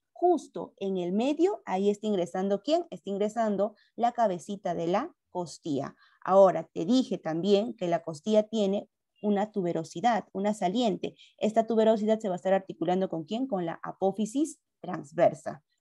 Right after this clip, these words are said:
No sé si aquí logra observarse mejor esa. A ver, por acá. Ya, aquí está, ¿ven?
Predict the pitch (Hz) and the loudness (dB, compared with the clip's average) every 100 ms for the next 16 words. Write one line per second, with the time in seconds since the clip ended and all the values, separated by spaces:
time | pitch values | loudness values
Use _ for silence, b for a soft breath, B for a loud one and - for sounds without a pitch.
0 | _ - 175 - 190 180 170 - 175 - | _ -14 -12 -8 -8 -8 -10 -6 -6 -2
1 | 175 170 170 - 160 156 170 160 151 160 | -2 -2 -4 -6 -8 -8 -8 -10 -8 -8
2 | - - - 165 - 160 _ _ _ _ | -8 -16 -20 -16 -16 -16 _ _ _ _
3 | _ _ _ _ _ _ _ _ _ _ | _ _ _ _ _ _ _ _ _ _
4 | _ _ _ _ _ _ _ _ _ _ | _ _ _ _ _ _ _ _ _ _
5 | _ _ _ _ _ _ _ 180 _ - | _ _ _ _ _ _ _ -20 _ -18
6 | - - - - _ _ _ _ _ _ | -16 -14 -14 -16 _ _ _ _ _ _
7 | _ _ _ _ _ 190 147 - 190 185 | _ _ _ _ _ 0 0 2 0 0
8 | 185 - 240 370 | -2 0 0 0